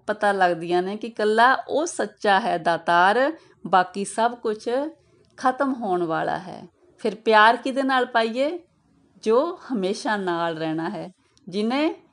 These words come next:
ਪਰਲੋਕ ਵਿੱਚ ਸਹਾਈ ਹੋਣਾ ਹੈ, ਲੋਕ ਵਿੱਚ ਸਹਾਈ ਹੋਣਾ ਹੈ। ਬਸ ਉਹਦੇ ਦਰ 'ਤੇ, ਉਹਦੇ ਕੋਲੋਂ, ਉਹਦੇ ਚਰਨਾਂ ਦੀ ਪ੍ਰੀਤ ਮੰਗੀਏ।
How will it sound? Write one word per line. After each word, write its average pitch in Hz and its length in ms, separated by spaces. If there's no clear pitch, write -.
ਪਰਲੋਕ 214 560
ਵਿੱਚ 233 240
ਸਹਾਈ 202 560
ਹੋਣਾ 165 360
ਹੈ, 208 200
ਲੋਕ 226 440
ਵਿੱਚ 214 200
ਸਹਾਈ 170 520
ਹੋਣਾ - 320
ਹੈ। 175 280
ਬਸ 214 200
ਉਹਦੇ 240 400
ਦਰ 190 240
'ਤੇ, 226 440
ਉਹਦੇ 240 360
ਕੋਲੋਂ, 208 720
ਉਹਦੇ 233 240
ਚਰਨਾਂ 202 540
ਦੀ 185 160
ਪ੍ਰੀਤ 160 400
ਮੰਗੀਏ। 160 540